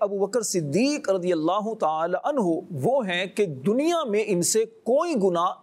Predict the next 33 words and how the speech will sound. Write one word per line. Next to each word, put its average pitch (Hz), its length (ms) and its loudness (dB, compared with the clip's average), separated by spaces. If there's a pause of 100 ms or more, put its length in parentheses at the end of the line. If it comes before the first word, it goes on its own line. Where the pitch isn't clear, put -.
نہیں 190 320 0
ہوگا۔ 143 320 0 (480)
اور 180 260 0
دوسری 262 560 -2
بات 254 260 -4
یہ 233 80 -2
پتہ 190 260 -2
چلی 185 340 0
کہ 233 320 0
حضرت 190 280 0 (160)
ابو 202 180 0
بکر 175 300 0
کو 180 300 2
جہنم 208 680 -2
سے 185 300 2
بہت 190 500 0
دور 277 520 2
رکھا 185 220 -2
جائے 156 280 0
گا۔ - 120 0 (600)
اور 156 240 0
تیسری 294 540 0
بات 285 260 -2
یہ 247 60 2
پتہ 208 220 -2 (100)
چلی 196 260 0
کہ 240 140 0
جہنم 190 640 -2
سے 247 200 0
دور 220 500 0
رکھے 214 400 0
جانے 226 460 0
میں 202 180 0